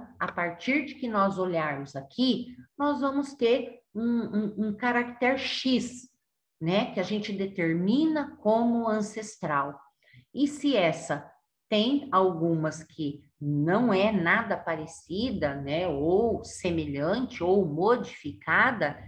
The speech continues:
é claro que essa população que está aqui é derivada dessa daqui.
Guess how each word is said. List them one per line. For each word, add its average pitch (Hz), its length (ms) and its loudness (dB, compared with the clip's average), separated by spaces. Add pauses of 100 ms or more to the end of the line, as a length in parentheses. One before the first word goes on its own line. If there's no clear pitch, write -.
(180)
é 220 80 -8
claro 196 720 2
que 233 220 -6
essa 196 560 -2 (220)
população 180 720 -4
que - 100 -10
está - 240 -6
aqui 196 460 -6 (280)
é 208 400 2
derivada 180 880 2
dessa 165 400 -6
daqui. 175 300 -12